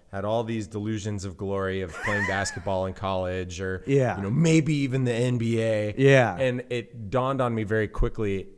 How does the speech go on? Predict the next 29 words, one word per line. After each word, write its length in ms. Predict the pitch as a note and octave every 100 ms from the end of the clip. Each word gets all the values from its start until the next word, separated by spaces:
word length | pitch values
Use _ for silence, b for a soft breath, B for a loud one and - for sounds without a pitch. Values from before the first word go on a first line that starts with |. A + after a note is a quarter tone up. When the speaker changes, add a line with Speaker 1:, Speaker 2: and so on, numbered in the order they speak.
| - F#2+
Speaker 1:
before 380 | F#2+ C3 C3
I 120 | G#2+ G2
even 220 | F#2+ F2+
went 160 | G#2+ G2+
to 100 | E2+
Humboldt 520 | F2 D#2+ D#2 D2 F#2
at 140 | E2+
community 440 | - G2 A2 G2 D#2+
college 520 | E2+ D#2 C#2+ C#2+ - b b -
that 420 | F2+ G2+ F2+ E2+ - _ _
all 220 | G2 A#2 A#2+
of 80 |
a 40 | A2
sudden 400 | - G#2 G2 F#2+ - _ -
I 60 | F#2+
was 140 | F2+
not 220 | F#2+ F2+
playing 240 | - F2 E2
the 40 |
same 260 | - F2 E2+
game 260 | E2 D2+
that 80 | D2
I 40 |
was 80 | B2
playing 160 | C3+ C3
Speaker 2:
Yeah. 180 | A#2 F2+
Speaker 1:
in 40 | D2
high 80 |
school. 320 | C#2+ - A#1+